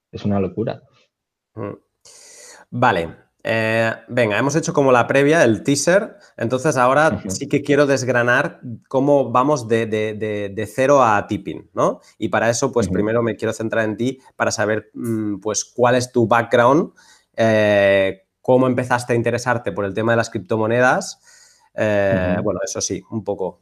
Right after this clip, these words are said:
Speaker 2: cómo empezó todo.
Speaker 1: Vale. Pues mira, además, contándote cómo me interesé por primera vez con esto del Bitcoin, te, te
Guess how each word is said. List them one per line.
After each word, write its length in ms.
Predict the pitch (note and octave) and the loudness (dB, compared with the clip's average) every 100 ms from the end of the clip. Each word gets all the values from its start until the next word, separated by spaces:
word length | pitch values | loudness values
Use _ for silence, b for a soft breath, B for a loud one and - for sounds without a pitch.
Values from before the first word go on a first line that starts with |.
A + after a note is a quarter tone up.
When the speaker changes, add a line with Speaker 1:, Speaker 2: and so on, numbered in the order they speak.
| _ | _
Speaker 2:
cómo 300 | A#2+ A#2 A2+ | 0 2 2
empezó 320 | G#2 G#2+ G2+ | 0 -2 -4
todo. 240 | F2+ F2+ F#2 | -4 -6 -2
Speaker 1:
Vale. 440 | G2 F#2 F2+ A2+ - _ _ _ - _ _ | 0 0 -2 -8 -14 _ _ _ -20 _ _
Pues 180 | - G2 | -2 0
mira, 400 | G#2 G2+ F2 - _ _ _ _ | 4 4 2 -2 _ _ _ _
además, 460 | A2 B2 D3 - - | 0 2 2 0 -2
contándote 560 | A#2 A2+ D3+ E3+ E3+ | 2 4 4 4 4
cómo 180 | E3 D3+ | 2 2
me 140 | C#3+ C#3 | 2 2
interesé 520 | C3+ C3+ B2 B2+ A#2+ | 2 0 -2 -2 -4
por 220 | A#2+ A#2 | -4 -4
primera 260 | A2+ A2+ G#2 | -2 0 2
vez 200 | B2 C3+ | 0 -2
con 140 | A2+ | -6
esto 260 | G#2+ - G#2+ | -8 -4 -4
del 120 | G#2 | -2
Bitcoin, 440 | G2+ G#2 A2 B2 | -4 -2 -2 0
te, 100 | B2+ | -2
te 300 | B2 A2 G#2+ | -6 -2 2